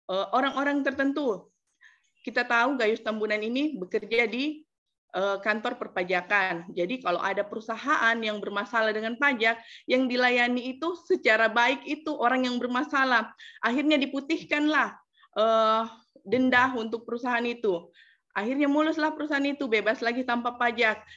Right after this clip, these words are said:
Jadi pelayanan yang diberikan tidak prima, tidak secara, eh, masyarakat, ini hanya pada kelompok-kelompok tertentu, dan itu kelompok yang bermasalah. Kemudian yang kedua, akuntabel. Akuntabel itu,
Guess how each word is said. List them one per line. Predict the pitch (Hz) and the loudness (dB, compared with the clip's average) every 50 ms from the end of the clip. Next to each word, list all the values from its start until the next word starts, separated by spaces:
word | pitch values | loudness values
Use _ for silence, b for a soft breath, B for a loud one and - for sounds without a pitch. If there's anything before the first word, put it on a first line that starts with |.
| B B | B B
Jadi | - 226 226 226 302 302 | 0 2 2 2 0 0
pelayanan | 311 262 240 240 247 247 247 247 247 254 | 0 0 0 2 0 0 0 0 0 0
yang | 240 240 247 | 0 0 -2
diberikan | 240 226 214 240 247 247 - 277 302 320 311 311 311 | -4 -4 -6 -6 -6 0 2 2 4 4 2 0 0
tidak | - 214 - - - | 0 0 -2 -2 -4
prima, | 247 277 285 285 285 262 247 262 | -4 -2 -2 0 0 0 -2 -2
tidak | - 233 214 214 226 - | -4 -2 -2 -2 -2 -4
secara, | 233 - - 226 220 226 240 240 247 247 B B B B B B - - | -8 -6 -2 -2 0 0 0 -2 -2 -6 B B B B B B -2 0
eh, | 208 220 220 220 220 220 226 226 | 2 4 4 4 4 4 4 2
masyarakat, | 220 233 - - 240 220 220 226 247 240 233 - _ _ _ _ _ | 2 0 0 2 0 0 0 2 0 -2 -2 -4 _ _ _ _ _
ini | - 254 254 254 285 | -6 -4 -2 -2 -2
hanya | 262 233 240 247 247 240 | -2 -2 -2 -2 -2 -2
pada | 247 - 196 208 214 | -2 -2 -2 -2 -2
kelompok-kelompok | - 220 208 214 208 - 220 - - 220 196 202 202 - 202 202 - - | -2 -2 -2 -2 -2 -6 -8 -6 -2 -2 -2 -2 -2 -6 -8 -8 -4 -6
tertentu, | 196 196 202 202 208 202 226 208 | -4 -2 -2 -4 -4 -2 -4 -2
dan | 185 190 190 | 0 -2 -2
itu | - 233 240 - 294 | -2 -8 -8 -8 -6
kelompok | - 233 220 226 226 262 277 - | -4 -2 -2 -2 -4 -8 -8 -6
yang | 247 220 214 | -6 -6 -4
bermasalah. | 190 202 208 214 254 - 277 269 247 214 185 170 185 - _ _ _ _ _ B B B B B | -6 -4 -4 -4 -2 0 2 2 4 4 2 0 -4 -10 _ _ _ _ _ B B B B B
Kemudian | - 226 233 240 226 214 262 285 302 311 294 | -6 -4 -4 -4 -2 2 2 4 4 4 4
yang | 262 240 233 | 2 0 -2
kedua, | 226 240 220 220 247 262 285 - | -4 -4 -4 -2 0 0 0 0
akuntabel. | - 214 - - 226 226 214 - 214 202 190 202 208 185 175 180 180 - B B B B B B | 0 -4 -6 -6 -8 -6 -4 -2 -2 -2 2 2 2 2 2 0 -6 -14 B B B B B B
Akuntabel | 202 208 - 233 233 226 220 208 208 220 196 226 233 | -4 -4 -4 -4 -4 -2 -2 -2 0 -2 -4 -4 -6
itu, | 233 - 311 330 339 339 | -4 -2 -2 -2 -4 -6